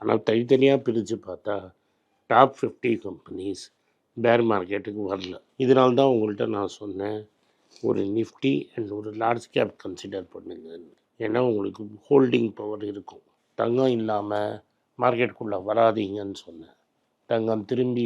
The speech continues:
செவன் தௌசண்ட் நைன் ஃபிஃப்டி கிட்ட போயிடுச்சு. அதனால தங்கம் டெஃபினட்டா ஏறும். ஒரு பல்லஸ்ட் மாதிரி பண்ணும். கரெக்டான ஸ்டாக் வச்சீங்கன்னா சூப்பரா பெர்ஃபார்ம் பண்ணும்.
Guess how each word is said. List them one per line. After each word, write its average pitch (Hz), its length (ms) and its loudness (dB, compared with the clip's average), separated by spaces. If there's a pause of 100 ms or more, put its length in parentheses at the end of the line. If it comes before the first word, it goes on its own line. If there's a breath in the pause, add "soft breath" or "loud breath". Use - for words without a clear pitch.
செவன் 117 300 -2
தௌசண்ட் 104 400 -2
நைன் 107 200 -6
ஃபிஃப்டி 113 280 -12 (120)
கிட்ட 104 180 -14 (140)
போயிடுச்சு. 98 440 -20 (200)
அதனால 98 380 -4 (880)
தங்கம் 113 360 2 (100)
டெஃபினட்டா 117 500 0 (320)
ஏறும். 95 360 -8 (380)
ஒரு 110 120 0 (280)
பல்லஸ்ட் 117 460 4 (100)
மாதிரி 110 180 -2 (200)
பண்ணும். 92 420 -8 (220)
கரெக்டான 120 580 2
ஸ்டாக் 101 360 -4
வச்சீங்கன்னா 90 540 -12 (640)
சூப்பரா 113 400 -4 (140)
பெர்ஃபார்ம் 90 440 -10
பண்ணும். 78 320 -18